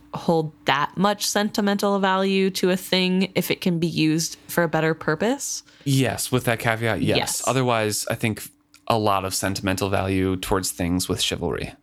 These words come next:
Speaker 1: Oh, yeah. I think she would have kept it forever had not this war gone on, but I also think that she isn't going to, like, lament the loss of
Speaker 2: Right.
Speaker 1: the dress.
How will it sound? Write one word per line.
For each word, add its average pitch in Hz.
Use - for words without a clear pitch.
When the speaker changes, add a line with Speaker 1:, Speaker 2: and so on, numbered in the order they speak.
Speaker 1:
Oh, 214
yeah. 147
I 220
think 262
she -
would 202
have 185
kept 165
it 143
forever 156
had 165
not 151
this 156
war 185
gone 156
on, 143
but 156
I 160
also 175
think 165
that 151
she 147
isn't 165
going 165
to, 156
like, 143
lament 156
the 165
loss 143
of 123
Speaker 2:
Right. 131
Speaker 1:
the 143
dress. -